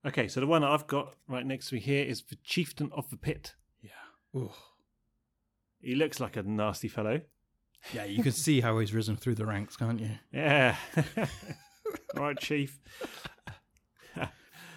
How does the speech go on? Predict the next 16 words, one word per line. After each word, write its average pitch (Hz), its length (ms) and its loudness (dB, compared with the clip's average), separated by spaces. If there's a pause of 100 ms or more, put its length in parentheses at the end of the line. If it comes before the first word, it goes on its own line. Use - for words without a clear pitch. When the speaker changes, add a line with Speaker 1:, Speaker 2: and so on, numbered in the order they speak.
(220)
Speaker 1:
Uh, 131 220 4
he 131 80 6
has 147 120 6
an 127 80 0
engagement 147 400 0
cost 135 240 -4
of 113 60 -14
twenty-seven. 151 720 -2 (680)
He 123 120 -4
has 117 220 -2
a 113 40 -12
threat 160 320 -4
of - 140 -20
two. 147 420 0 (300)
He 120 160 -2
hits 190 320 -2